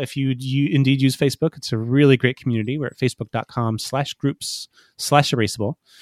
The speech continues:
Uh, and you can find our Facebook page and Twitter and Instagram, all with the handle Erasable Podcast.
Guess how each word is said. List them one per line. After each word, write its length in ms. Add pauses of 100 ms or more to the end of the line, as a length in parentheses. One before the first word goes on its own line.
(400)
Uh, 180
and 140
you 60
can 120
find 240
our 140
Facebook 340
page 480
and 160
Twitter 280
and 100
Instagram, 500
all 180
with 100
the 100
handle 300
Erasable 380
Podcast. 640